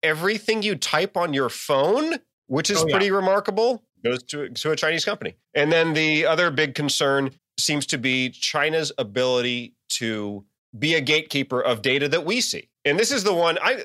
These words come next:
Speaker 1: the data one, I'm kinda like, "Oh, that doesn't sound great," but it sounds like there's probably a solution there. The fact that they can gatekeep information, I am actually quite worried about that.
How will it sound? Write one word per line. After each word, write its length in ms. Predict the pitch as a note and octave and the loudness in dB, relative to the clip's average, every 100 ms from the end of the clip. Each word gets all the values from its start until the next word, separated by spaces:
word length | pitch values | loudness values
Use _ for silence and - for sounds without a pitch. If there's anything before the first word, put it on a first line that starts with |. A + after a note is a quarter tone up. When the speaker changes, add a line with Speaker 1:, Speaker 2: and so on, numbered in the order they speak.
| G3 | -4
Speaker 1:
the 120 | A#3 | -4
data 340 | G3+ C4+ E4 C4+ | 0 0 2 2
one, 260 | G#3 G3 | 2 2
I'm 100 | F3+ | 2
kinda 180 | F3+ D#3+ | 0 0
like, 180 | D#3 D3+ | 0 0
"Oh, 200 | F3 F3 | 0 2
that 140 | F3+ | 2
doesn't 200 | E3+ E3 | 0 -2
sound 240 | D#3+ D#3 C3+ | 0 0 0
great," 240 | C#3 B2 | 0 0
but 80 | B2 | -2
it 60 | A#2 | -2
sounds 220 | D3+ B2 | -2 0
like 120 | B2+ | -2
there's 140 | A2+ | -4
probably 260 | - B2+ A2 | -2 -2 -2
a 20 | |
solution 400 | G2+ G2+ G2+ - | -4 -6 -6 -6
there. 180 | F#2 E2+ _ | -6 -6 _
The 100 | C#3+ | -6
fact 540 | D3 - F3+ G#3 G#3 - _ _ | -4 0 0 0 -4 -16 _ _
that 320 | B2 C3 D3+ - | -6 -2 -2 -2
they 240 | B2 C3+ | -2 -2
can 260 | C3 B2 G#2 | -2 -8 -4
gatekeep 540 | B2 C#3+ - C3+ A#2+ | -4 -4 -6 -6 -4
information, 540 | G#2+ G#2 G2+ G2 F2+ F2+ | -4 -4 -4 -4 -4 -2
I 140 | C#3 | 0
am 100 | C#3+ | 0
actually 220 | C#3 C3 | 0 -4
quite 280 | - B2 A#2 | -2 -2 -2
worried 240 | G#2+ F#2+ | -4 -4
about 240 | F2 F2 E2+ | -4 -4 -4
that. 300 | E2+ E2 | -4 -4